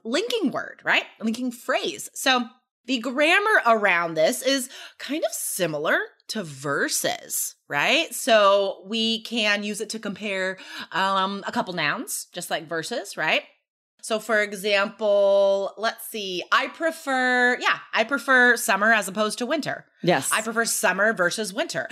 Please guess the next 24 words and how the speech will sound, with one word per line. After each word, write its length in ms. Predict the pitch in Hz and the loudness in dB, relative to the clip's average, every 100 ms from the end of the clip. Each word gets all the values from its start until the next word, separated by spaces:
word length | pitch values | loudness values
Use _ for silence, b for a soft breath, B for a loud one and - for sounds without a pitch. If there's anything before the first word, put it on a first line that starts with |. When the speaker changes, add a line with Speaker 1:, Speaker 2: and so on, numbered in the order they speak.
| B B | B B
Speaker 1:
So 180 | - 220 | 2 2
exactly 540 | 196 180 196 214 311 | 2 -2 0 0 -2
the 100 | 294 | -8
same 260 | 302 240 226 | -4 -4 -2
grammar 400 | 202 185 170 147 | -2 -2 -2 -2
there, 300 | 123 82 - | -4 -8 -8
right? 280 | - 180 233 | -2 0 0
So, 300 | - 185 175 B B B B | 2 2 2 B B B B
um, 200 | 185 185 185 | -4 -4 0
it 180 | 233 - | 0 0
follows 600 | - 185 180 185 180 170 | -2 0 2 0 -2 0
then 400 | 175 170 240 370 | 2 2 0 -4
that 320 | 214 190 165 - | -4 -2 -2 -2
it 280 | 185 170 - | -2 -2 -8
could 160 | 202 202 | -10 -4
also 260 | 165 165 180 | -4 -4 -10
be 160 | 170 | -8
a 120 | 254 247 | -8 -8
gerund, 600 | 175 160 139 135 240 262 | -4 -4 -4 -6 -6 -4
as 220 | 151 156 | -4 -6
that 200 | 170 185 | -8 -8
is 160 | 202 196 | -10 -10
a 160 | 240 262 | -8 -6
noun. 640 | 196 175 165 156 165 254 | -4 -2 0 2 2 0